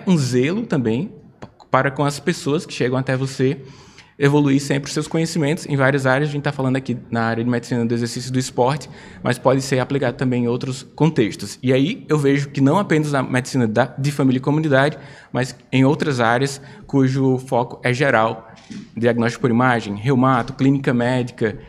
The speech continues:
e as mais de cinquenta especialidades, acho que a maior parte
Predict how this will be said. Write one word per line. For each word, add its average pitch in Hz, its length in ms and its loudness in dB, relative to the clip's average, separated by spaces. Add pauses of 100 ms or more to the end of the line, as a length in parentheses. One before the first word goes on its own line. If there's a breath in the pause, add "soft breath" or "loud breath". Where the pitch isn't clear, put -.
(180 loud breath)
e 120 680 0 (320 loud breath)
as 113 160 2
mais 127 220 4
de 135 60 -4
cinquenta 147 260 0
especialidades, 131 500 0
acho 127 160 -4
que 123 60 -4
a - 20 0
maior 127 160 0
parte 131 420 -4